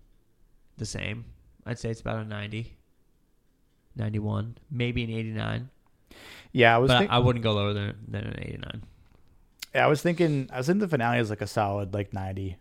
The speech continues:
Speaker 2: like, a nine out of
Speaker 1: Yeah,
Speaker 2: ten.
Speaker 1: it was just good.
Speaker 2: And then I think, I think the overall show, um,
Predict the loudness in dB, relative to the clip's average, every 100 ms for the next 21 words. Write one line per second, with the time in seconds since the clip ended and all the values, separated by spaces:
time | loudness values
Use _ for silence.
0 | _ -12 -8 -6 -4 -4 -2 -2 0 -2
1 | -2 0 2 2 0 -8 -10 -4 -2 0
2 | 0 -2 0 2 2 -2 -10 _ _ _
3 | _ _ _ -2 0 2 2 4 6 6
4 | 6 4 4 0 2 2 2 -2 _ _
5 | _ _ -6 -2 0 2 0 0 -4